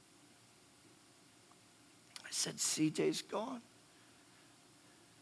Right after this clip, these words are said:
Two hours later, the scuba divers pulled C J's body out of the water.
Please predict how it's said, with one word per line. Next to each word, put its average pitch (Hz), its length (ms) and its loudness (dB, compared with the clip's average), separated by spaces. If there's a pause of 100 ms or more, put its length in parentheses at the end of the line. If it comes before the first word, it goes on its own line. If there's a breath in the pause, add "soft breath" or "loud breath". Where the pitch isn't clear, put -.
(2500)
Two 160 200 8
hours 151 340 12
later, 147 380 8 (1700 loud breath)
the 123 120 2
scuba 147 380 8
divers 117 460 8 (100)
pulled 131 180 4
C 143 200 0
J's 123 240 2
body 123 400 2
out 113 160 4
of 110 100 0
the 117 80 0
water. 123 400 0